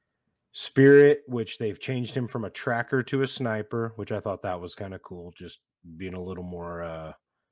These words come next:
inclusive and diverse. Comes with a pretty badass sniper rifle, pistol, um, you know, a standard issued knife, and also a, um,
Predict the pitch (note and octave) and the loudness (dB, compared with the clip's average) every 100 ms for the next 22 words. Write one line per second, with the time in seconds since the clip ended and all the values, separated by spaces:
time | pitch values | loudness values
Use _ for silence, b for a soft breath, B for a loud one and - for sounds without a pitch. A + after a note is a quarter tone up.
0 | _ _ _ _ - G#2+ G2+ - G#2 F2 | _ _ _ _ -6 -4 -4 -4 -4 -4
1 | - F#2+ F#2+ F#2 - E2+ E2+ F2+ E2 F2+ | -6 -8 -8 -14 -14 -10 -6 -6 -6 -8
2 | F2 - - B B B B2+ A2 G#2 D2 | -6 -6 -8 B B B 0 2 0 -2
3 | - _ - C#3 F#3 G#2 G#2 A#2 A2 G2+ | -12 _ -2 -2 -2 -2 -2 -2 -4 -8
4 | - G#2+ A#2+ B2+ B2 B2+ B2 B2+ A#2 - | -10 -8 -6 -4 -2 -2 -4 -8 -6 -2
5 | C3+ - C3 C3 B2+ B2 b b b b | -4 -2 0 2 2 -2 b b b b
6 | - G#2 G2+ F#2+ F2+ E2 - _ _ _ | -8 -4 -4 -6 -8 -12 -16 _ _ _
7 | _ _ - A2+ G2 F2+ - - A2+ A2+ | _ _ -8 -6 -4 -6 -8 -6 -4 -2
8 | A2+ A#2+ A#2 A#2 - A#2+ A#2 A#2 A#2 A#2+ | -2 0 0 -4 -4 -4 -2 -2 -2 -2
9 | A#2 - _ - G#2+ G2+ A#2 C3 - C#3+ | -4 -12 _ -10 -8 -4 -2 -2 2 2
10 | B2+ A2+ G#2 G#2 G2 F#2+ F2+ F2 _ _ | 2 -2 -4 -6 -6 -8 -8 -12 _ _
11 | _ _ _ _ _ G#2+ G2 F#2 F2+ E2 | _ _ _ _ _ -14 -12 -12 -12 -14
12 | D#2+ | -18